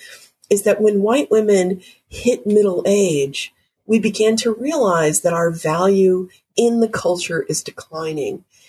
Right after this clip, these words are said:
And I think that in a society where drugs and opioids and guns are so readily available, that that realization that we've been sold a bill of goods, that the,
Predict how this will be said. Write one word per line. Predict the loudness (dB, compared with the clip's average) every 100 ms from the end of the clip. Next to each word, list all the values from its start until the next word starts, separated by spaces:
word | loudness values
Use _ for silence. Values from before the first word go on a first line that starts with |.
| _ _
And | 0
I | 0
think | 0 -4 0
that | 0 2
in | 2 2
a |
society | 0 -2 -2 0 0 -2
where | -4 -2 0 -2 -4 _ _ _ _
drugs | 0 2 4 2 0 -6 -4
and | -6 -8 -2 -2
opioids | 0 2 4 4 0 -2 -6 -12 _
and | -12 -8 -10 -10 -14 -16 _
guns | -2 2 2 2 0 -4 -12 _ _ _ _ -2
are | 0
so | 0 -2 -2 -4 -2 0
readily | 0 2 2 2
available, | 2 0 0 0 -2 -2 -4 -8 _ _ _ -14 -6 -2
that | -2
that | 0 -2 -4
realization | 0 4 4 2 2 2 0 -2 -2 -8 -20 -20 _ 0
that | 0 2 -2 -6 _ _ _ _ _
we've | -2 0 2
been | 0
sold | 0 0 0
a | -2
bill | -2 -2
of | -2
goods, | -2 0 -2 -6 -2
that | -2 0
the, | -2 0 -2